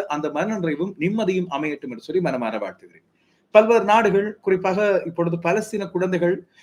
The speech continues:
இந்த நத்தார் தினத்தின், நத்தார் தாத்தாவின் வரவை எதிர்பார்த்து காத்திருந்தார்கள். அவர்களை வரவேற்பது என்னவோ இந்த குண்டுகளும் குண்டு சத்தங்களும் கொலைகள் பற்றிய ஊலங்களும் தான். அவர்களுக்கும் மனதில் நிம்மதி கிட்டட்டும், அமைதி நிலவட்டும் என்று சொல்லி சந்தோஷமாக வாழ்த்துவோம். இந்த நத்தார்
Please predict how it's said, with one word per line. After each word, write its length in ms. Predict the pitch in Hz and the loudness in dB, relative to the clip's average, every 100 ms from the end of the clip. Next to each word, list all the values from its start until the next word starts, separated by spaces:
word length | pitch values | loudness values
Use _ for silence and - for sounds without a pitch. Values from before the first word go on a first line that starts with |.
| _ | _
இந்த 140 | 165 165 | -2 2
நத்தார் 500 | 165 160 220 202 175 | 2 2 4 6 4
தினத்தின், 440 | 175 175 170 202 190 _ _ _ 151 | 0 -2 -2 -2 -4 _ _ _ -6
நத்தார் 400 | 160 196 185 175 | -2 0 0 0
தாத்தாவின் 480 | 175 175 170 156 | -2 0 0 -2
வரவை 240 | 143 160 170 | -2 0 0
எதிர்பார்த்து 460 | 156 165 160 156 156 | 0 -4 -4 -6 -4
காத்திருந்தார்கள். 680 | 143 147 139 143 180 185 | -4 -4 -6 -4 -2 -2
அவர்களை 300 | 151 151 156 | -2 -2 -2
வரவேற்பது 540 | 131 143 196 185 170 165 | -2 0 0 0 -2 -2
என்னவோ 300 | 170 180 185 180 _ _ | 0 2 2 0 _ _
இந்த 180 | 151 156 | -2 -2
குண்டுகளும் 520 | 156 180 185 175 180 180 | 0 2 2 2 0 -2
குண்டு 220 | 175 165 | -4 -2
சத்தங்களும் 540 | 170 170 170 156 170 190 _ _ _ | -4 -4 -2 -2 -2 -6 _ _ _
கொலைகள் 360 | 180 190 180 175 | 2 4 4 0
பற்றிய 280 | 170 170 160 | -2 -2 -2
ஊலங்களும் 480 | 151 165 156 151 160 | 2 0 0 -2 -4
தான். 160 | 135 - _ _ _ _ _ - | -8 -12 _ _ _ _ _ -2
அவர்களுக்கும் 560 | 151 180 190 202 226 196 | 2 4 4 2 -2 -2
மனதில் 340 | 170 165 151 | -2 -2 -2
நிம்மதி 280 | 156 160 160 | -2 -4 -4
கிட்டட்டும், 480 | 156 - 147 214 240 | -8 -8 -6 -6 -6
அமைதி 320 | 127 160 170 160 | -4 0 0 0
நிலவட்டும் 460 | 143 139 139 135 | -2 -4 -6 -8
என்று 140 | 135 156 | -8 -4
சொல்லி 180 | 190 | -4
சந்தோஷமாக 520 | 170 135 135 139 127 127 | -2 -4 -6 -6 -6 -4
வாழ்த்துவோம். 420 | 120 120 156 143 | -6 -4 -4 -4
இந்த 120 | 127 | -4
நத்தார் 420 | 131 - 170 - | -6 -2 0 -2